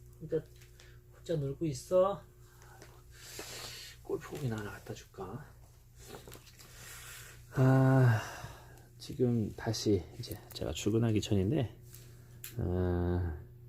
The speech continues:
저에 대한 감정은 나쁘지가 않습니다. 예, 확실하게 제가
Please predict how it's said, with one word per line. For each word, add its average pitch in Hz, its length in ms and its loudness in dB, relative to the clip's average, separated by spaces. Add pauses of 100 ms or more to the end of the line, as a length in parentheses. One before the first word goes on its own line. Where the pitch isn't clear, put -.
(720)
저에 98 220 2
대한 101 200 8
감정은 107 760 6 (140)
나쁘지가 - 460 -4
않습니다. 90 520 -4
예, 87 140 -2 (800)
확실하게 - 480 -6
제가 - 340 -8